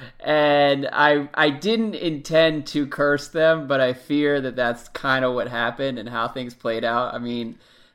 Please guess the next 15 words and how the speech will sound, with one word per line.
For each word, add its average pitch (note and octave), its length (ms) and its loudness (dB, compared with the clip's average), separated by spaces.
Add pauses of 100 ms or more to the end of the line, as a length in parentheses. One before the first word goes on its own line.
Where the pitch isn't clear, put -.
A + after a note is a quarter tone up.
the C#3+ 140 -2
first G#3+ 420 6
half F3 460 0
pr-, D#3+ 100 -14
in D3+ 160 -4
particular B2 720 -2
was A#2+ 220 -6
just - 240 -10
a A#2+ 80 -8 (280)
complete D#3 640 -4
disaster A#2 640 -2
for A#2+ 160 -12
Michigan A#2 460 -12
football. G#2 600 -4 (420)
I, C3 600 2